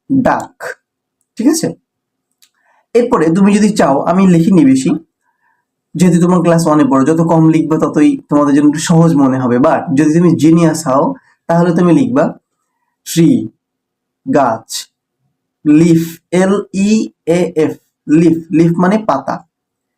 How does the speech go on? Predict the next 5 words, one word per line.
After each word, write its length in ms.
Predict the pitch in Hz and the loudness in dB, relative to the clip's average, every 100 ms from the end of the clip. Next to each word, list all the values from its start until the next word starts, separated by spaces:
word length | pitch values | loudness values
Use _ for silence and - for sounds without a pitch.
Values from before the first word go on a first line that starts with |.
| _ - | _ -10
স্কাই, 520 | - - 156 135 131 160 | -8 -2 0 0 -2 -2
এস 280 | 214 - - | -2 -2 -4
কে 240 | 185 190 | 0 2
ওয়াই, 420 | 156 139 123 110 - _ _ _ _ _ - | 2 0 -2 -6 -14 _ _ _ _ _ -4
রাইট? 200 | 170 | -4